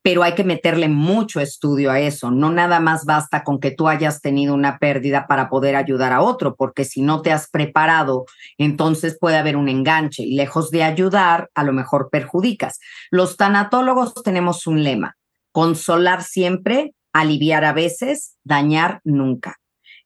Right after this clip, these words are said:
Es un lema que es mi moto de vida y que con eso me muevo.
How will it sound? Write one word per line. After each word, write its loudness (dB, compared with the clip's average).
Es 2
un 2
lema 2
que 0
es -2
mi 0
moto 2
de 0
vida 0
y -2
que -6
con 0
eso 0
me 0
muevo. -2